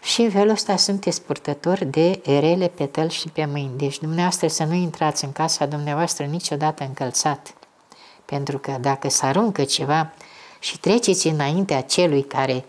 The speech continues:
pentru cine s-a aruncat și a scălcat, duceți în casă acel rău. Și acel rău începe. Ba discuții cu familia, cu copii, cu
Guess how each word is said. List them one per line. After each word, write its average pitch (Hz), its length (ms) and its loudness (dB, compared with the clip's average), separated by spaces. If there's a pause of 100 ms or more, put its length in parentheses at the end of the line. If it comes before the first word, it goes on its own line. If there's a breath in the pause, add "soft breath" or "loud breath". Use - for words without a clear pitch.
(260 loud breath)
pentru 165 320 0
cine 156 280 -2
s-a 139 220 2
aruncat 127 480 -2
și - 120 -4
a 139 60 0
scălcat, 147 580 -4
duceți 160 480 -2
în 139 80 -8
casă 151 420 -2
acel 131 440 -6
rău. 120 180 -6 (360 loud breath)
Și - 160 -4
acel 208 460 4
rău 214 180 6
începe. 180 440 0 (440 loud breath)
Ba 196 240 2
discuții 151 540 0
cu 156 120 -6
familia, 131 540 -2
cu - 140 -10 (100)
copii, 143 380 0
cu 131 200 -10